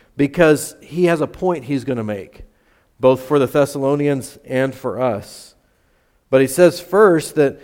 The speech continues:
we did not act in an undisciplined manner among you. Okay, the undisciplined manner is,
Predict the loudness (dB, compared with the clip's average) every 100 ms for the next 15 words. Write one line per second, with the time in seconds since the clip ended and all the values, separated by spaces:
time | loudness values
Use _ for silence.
0 | -20 -18 -6 -2 -2 -2 2 2 2 0
1 | 0 -2 -6 -2 0 -2 -6 -20 -20 _
2 | -8 -4 -4 -4 -4 0 0 0 -4 -4
3 | -4 -6 -4 -4 -4 -4 -2 -2 -2 -4
4 | -6 -10 _ _ -12 -6 -4 -4 -6 -10
5 | -14 -18 _ _ _ _ _ _ _ _
6 | _ _ _ _ _ _ _ -18 -10 -6
7 | -6 -6 -6 -6 -4 -4 2 2 2 -2
8 | -2 -2 -2 0 2 2 2 0 -2 -4